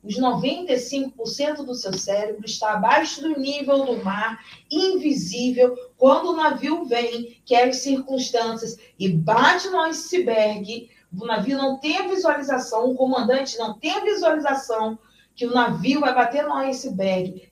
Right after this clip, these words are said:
que é noventa e cinco por cento abaixo do nível do mar. Olha, algo muito forte acontece. Um, um acidente,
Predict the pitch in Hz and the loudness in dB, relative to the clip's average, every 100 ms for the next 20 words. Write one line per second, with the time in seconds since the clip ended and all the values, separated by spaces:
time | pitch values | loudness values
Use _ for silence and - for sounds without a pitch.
0 | _ 220 208 170 160 180 240 269 311 - | _ -4 -2 0 0 0 0 0 -4 -8
1 | - 277 269 _ 269 269 240 233 220 - | -8 -8 -10 _ -12 -4 -4 -4 -6 -14
2 | - _ 202 190 202 220 254 - 214 208 | -20 _ -6 -4 0 2 2 2 -8 -6
3 | 214 269 277 320 302 320 - 214 208 220 | -4 -2 -2 -2 0 0 0 -2 -2 -4
4 | 226 - _ _ - 214 220 220 226 226 | -6 -14 _ _ -2 2 2 2 -2 -2
5 | - _ - 202 233 240 208 190 185 220 | -12 _ -6 2 4 4 2 2 2 -2
6 | 254 - 277 - 190 208 208 - 220 - | -6 -12 -16 -2 0 0 -2 -6 -6 -6
7 | 226 226 190 165 160 160 - - - - | -6 -6 -4 0 0 -2 -8 -14 -16 -20
8 | _ _ _ - 185 214 208 185 190 202 | _ _ _ -10 -8 -4 -2 -2 -2 -4
9 | 202 - 170 233 285 330 - 294 302 - | -4 -4 2 4 4 0 -6 -4 -4 -6